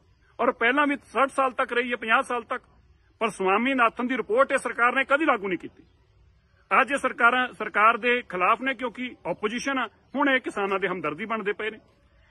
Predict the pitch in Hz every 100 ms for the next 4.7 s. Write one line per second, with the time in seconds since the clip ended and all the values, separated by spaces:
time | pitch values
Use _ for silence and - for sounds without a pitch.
0 | _ - 269 262 269 311 262 247 247 _
1 | _ _ 165 226 233 - 240 214 175 185
2 | 240 240 233 226 226 226 165 _ _ _
3 | - 185 208 214 226 214 214 190 156 185
4 | 220 233 233 240 220 208 214